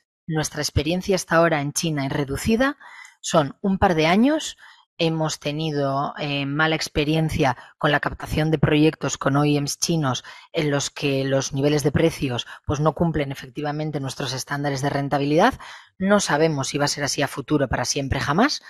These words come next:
eh, y no es una respuesta que vaya a cambiar tampoco el trimestre que viene si nos la hacéis. Yo creo que hay que dar un poquito más de tiempo. Solo llevamos dos años en China con, con el tema de cie Golde, como sabéis.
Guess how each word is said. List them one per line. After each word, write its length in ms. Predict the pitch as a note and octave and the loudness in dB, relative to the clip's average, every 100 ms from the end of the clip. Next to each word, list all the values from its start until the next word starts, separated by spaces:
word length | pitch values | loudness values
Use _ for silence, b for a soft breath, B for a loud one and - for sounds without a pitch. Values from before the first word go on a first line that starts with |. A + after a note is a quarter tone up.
| B B B _ | B B B _
eh, 380 | E3+ D#3 D3 D#3 | -2 0 0 -2
y 140 | G#3+ E3 | 0 4
no 180 | E3+ | 4
es 140 | E3 - | 4 0
una 120 | E3 | -2
respuesta 440 | D3+ C#3+ E3 - | -2 -2 -6 -6
que 100 | D#3+ | -6
vaya 160 | C#3 D3 | -4 -4
a 40 | |
cambiar 360 | D3 D3 D3 D3+ | -2 -2 -2 -2
tampoco 320 | D3+ C#3 C#3+ | -2 -4 -2
el 60 | D3 | -2
trimestre 420 | C#3 C#3+ - D3+ | -2 -4 -6 -2
que 100 | D3+ | 0
viene 280 | C#3+ D#3+ D3 | 2 2 0
si 140 | - | -2
nos 120 | C#3+ | -2
la 100 | C#3 | -2
hacéis. 300 | D3 A#3 F#3+ B B B _ | 2 2 0 B B B _
Yo 140 | D#3+ | 2
creo 140 | D3+ D3+ | 2 2
que 80 | |
hay 80 | D#3 | 0
que 100 | C#3 | 0
dar 220 | D3+ D3+ - | 0 -2 -2
un 140 | F#3+ | 0
poquito 320 | E3+ D#3 D3 | 0 0 -2
más 140 | D3 C#3 | 0 0
de 100 | C3+ | -2
tiempo. 360 | D3+ D3+ D#3 E3+ | -2 -2 -2 0
Solo 200 | - F#3 | 4 6
llevamos 320 | D#3+ D3 C3 | 6 2 0
dos 200 | C#3+ - | -2 -2
años 260 | C#3+ C#3 - | -2 -2 -4
en 120 | C3 | -4
China 340 | - D3 C3 B B B B | -2 0 0 B B B B
con, 480 | - C#3+ C#3 C3+ F#3 | -4 -2 -2 -4 -6
con 220 | - C#3+ | -4 -2
el 120 | C3 | -2
tema 240 | B2+ C#3+ C#3 | -2 -2 0
de 200 | C3+ C3 | 0 -2
cie 220 | - D3 | 0 0
Golde, 360 | B2+ C#3+ D3 D#3 | 2 4 2 0
como 160 | D3 | -2
sabéis. 420 | - C#3 D3 F3+ | -2 0 0 0